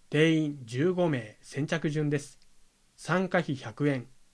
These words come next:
なお、体育館履きを持参してください。楽々健康タイム。丸一、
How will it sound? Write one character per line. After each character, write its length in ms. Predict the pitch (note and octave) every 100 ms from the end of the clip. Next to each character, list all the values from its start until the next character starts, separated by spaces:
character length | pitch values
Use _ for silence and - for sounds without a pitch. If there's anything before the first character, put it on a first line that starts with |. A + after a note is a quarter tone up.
| _ _ _ _ -
な 180 | D3+ D3
お、 200 | B2 - _ -
体 240 | D3+ G3+
育 140 | A3
館 180 | - G#3+
履 160 | G3 F#3
き 120 | G#3
を 100 | G3+
持 100 | C3
参 220 | B2 B2+
し 60 | B2
て 80 | C3+
く 100 | A#2
だ 100 | A2
さ 140 | -
い。 100 | G#2 - - - - - - _ _ _ _ _ _ _ _ _ _ - _
楽 320 | C#3 D3 D3
々 140 | C4 A3+ -
健 180 | - G3
康 280 | G#3 G3 F3+
タ 140 | F3
イ 80 | C#3
ム。 240 | A2 A2 - - - - - -
丸 300 | B2 D3 A3+
一、 420 | F3 - D3+ C#3+